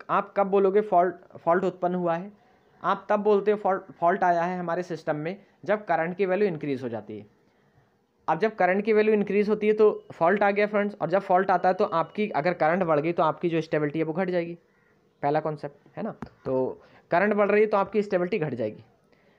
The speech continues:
अब बात करते हैं सेकंड वाले पॉइंट पर। सेकंड वाले में क्या कहा गया है फ्रेंड्स, आपको स्टेबल बनाना है, तो स्टेबल बनाने के लिए आपको क्या करना होगा? करंट डिक्रीज करना होगा। तो जब करंट आप डिक्रीज करोगे, तो जब करंट डिक्रीज होगा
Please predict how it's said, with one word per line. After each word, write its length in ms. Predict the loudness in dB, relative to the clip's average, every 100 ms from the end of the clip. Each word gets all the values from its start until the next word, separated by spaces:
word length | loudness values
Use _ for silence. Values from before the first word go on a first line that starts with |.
| _ -6
अब 80 | 0
बात 240 | 2 2
करते 180 | 0 0
हैं 40 |
सेकंड 260 | 0 0 0
वाले 180 | 0 0
पॉइंट 240 | -2 -4
पर। 120 | -6
सेकंड 320 | -6 -4 0 2
वाले 160 | 2
में 100 | 2
क्या 120 | 0
कहा 200 | 0 0
गया 120 | 0 0
है 60 |
फ्रेंड्स, 240 | 0 -4 0
आपको 300 | -2 2 0
स्टेबल 300 | 2 2 2
बनाना 340 | 2 2 0 -2
है, 60 |
तो 140 | -4 -2
स्टेबल 260 | 0 0
बनाने 360 | 0 0 0 -2
के 80 | -2
लिए 100 | -2
आपको 200 | -2 -2
क्या 140 | -2
करना 240 | -2 -2
होगा? 240 | -4 -4 -8 _ _ _ _ _ 0
करंट 240 | 2 2
डिक्रीज 320 | 0 0 0
करना 240 | 0 0 0
होगा। 280 | -2 -6 -8
तो 80 | -4
जब 180 | -2 0
करंट 320 | 2 2 2
आप 140 | 0 0
डिक्रीज 340 | 0 2 2
करोगे, 360 | 2 2 2 -2 -10 _
तो 60 | 0
जब 140 | 0
करंट 240 | 2 0 2
डिक्रीज 340 | 2 2 2
होगा 280 | 0 0 -2